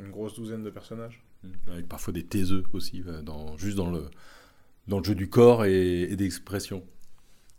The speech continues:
Speaker 1: Ouais, c'est sûr. Après, c'est, c'est beaucoup une série de corps aussi, donc ils ont chacun, euh, une physicalité différente et une fonction différente. Mais ce qui est important, c'est que, euh,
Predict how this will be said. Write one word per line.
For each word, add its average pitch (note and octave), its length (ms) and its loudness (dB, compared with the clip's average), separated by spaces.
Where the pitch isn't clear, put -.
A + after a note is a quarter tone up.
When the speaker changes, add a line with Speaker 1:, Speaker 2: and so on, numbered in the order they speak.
Speaker 1:
Ouais, D3+ 260 2
c'est E3+ 140 -4
sûr. F3+ 200 0
Après, C3+ 160 -4
c'est, B2 200 -6
c'est - 120 -8
beaucoup A#2+ 280 -4
une B2+ 60 -4
série G#2+ 260 -4
de - 40 -20
corps A2+ 220 -2
aussi, A2 240 -8
donc A#2 200 -10
ils G2+ 140 -12
ont G2+ 60 -12
chacun, A2 400 -10
euh, F#2+ 360 -8
une F#2+ 160 -12
physicalité G2 720 -10
différente G2+ 680 -12
et F#2 80 -10
une F#2 180 -12
fonction F#2+ 680 -16
différente. B2+ 680 -6
Mais G#2+ 580 -6
ce - 100 -14
qui - 80 -8
est G#2+ 100 -8
important, A2+ 400 -8
c'est - 220 -12
que, G2 420 -8
euh, G1+ 360 -14